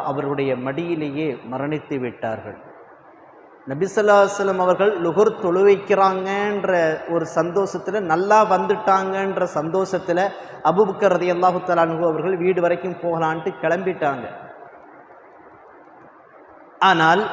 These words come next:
லுஹர் தொழுகைக்கு பிறகு, அந்த லுஹர், மறுநாள் அந்த லுஹருடைய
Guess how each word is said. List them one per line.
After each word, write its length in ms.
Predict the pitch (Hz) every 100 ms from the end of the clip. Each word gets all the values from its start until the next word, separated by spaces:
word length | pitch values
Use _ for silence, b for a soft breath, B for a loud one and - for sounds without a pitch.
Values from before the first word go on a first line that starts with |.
| 165
லுஹர் 340 | 170 233 240
தொழுகைக்கு 480 | 220 202 190 170 185 143
பிறகு, 300 | 175 190 180 202
அந்த 400 | 190 196 185 160
லுஹர், 360 | 170 214 202
மறுநாள் 480 | 180 180 196 202 208
அந்த 340 | 196 180 175
லுஹருடைய 640 | 170 170 220 220 202 196